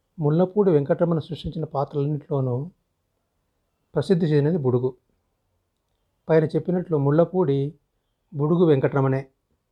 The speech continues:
ఇంతటి మహత్తరమైన పాత్ర సృష్టించిన రమణ బుడుగు ఆంధ్రపత్రిక వారపత్రికలో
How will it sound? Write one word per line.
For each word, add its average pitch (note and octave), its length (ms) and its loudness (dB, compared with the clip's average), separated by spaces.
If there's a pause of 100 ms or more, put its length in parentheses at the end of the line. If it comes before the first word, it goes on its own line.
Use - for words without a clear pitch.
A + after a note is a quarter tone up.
(640)
ఇంతటి D#3 320 2
మహత్తరమైన E3+ 1120 0 (560)
పాత్ర E3 300 0
సృష్టించిన E3 460 -4
రమణ C3+ 540 0 (520)
బుడుగు C#3+ 400 0 (580)
ఆంధ్రపత్రిక F3 640 0
వారపత్రికలో E3 920 0